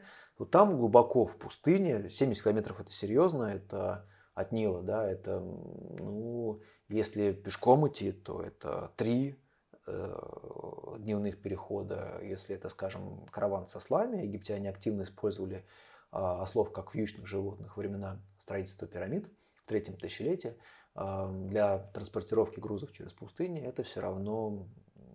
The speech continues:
два дня, а, минимум. А, вот, эм, в крайнем случае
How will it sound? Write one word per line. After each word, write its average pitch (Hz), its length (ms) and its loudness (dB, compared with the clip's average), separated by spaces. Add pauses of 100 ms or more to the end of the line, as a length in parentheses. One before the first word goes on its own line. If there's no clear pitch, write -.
(200)
два 104 720 6
дня, 95 680 -4 (240)
а, 98 360 -14
минимум. 107 540 -4 (880)
А, 101 100 -4
вот, 101 600 0
эм, 85 1800 -6
в - 100 -12
крайнем 127 380 12
случае 104 640 -2